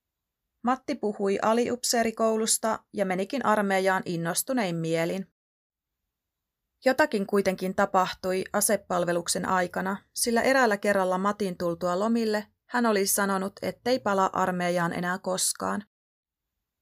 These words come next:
Jälkeenpäin on arveltu, että Matti olisi joutunut kiusatuksi armeijassa. Asepalvelus ei kestänyt loppujen lopuksi pitkään,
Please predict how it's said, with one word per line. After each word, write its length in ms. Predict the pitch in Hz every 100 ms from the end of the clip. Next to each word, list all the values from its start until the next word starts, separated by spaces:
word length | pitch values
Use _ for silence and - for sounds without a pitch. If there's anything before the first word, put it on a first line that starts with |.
| _ _ _ _ -
Jälkeenpäin 580 | 262 285 240 214 208 190
on 120 | 190
arveltu, 600 | 220 220 220 214 220 -
että 240 | 185 - 196
Matti 380 | 185 - 240
olisi 320 | 240 233 220 185
joutunut 380 | 180 180 180
kiusatuksi 680 | - 180 175 180 180 - -
armeijassa. 840 | - 170 170 175 175 196 - - 214 _ _ _ _ _ _ _ _ _ _ _ _ _ _ -
Asepalvelus 880 | 254 339 320 - 208 185 180 185 -
ei 140 | 185
kestänyt 480 | 180 196 - 180 175
loppujen 440 | 185 185 - 175 170
lopuksi 400 | 165 170 - -
pitkään, 720 | 170 170 - - 214 214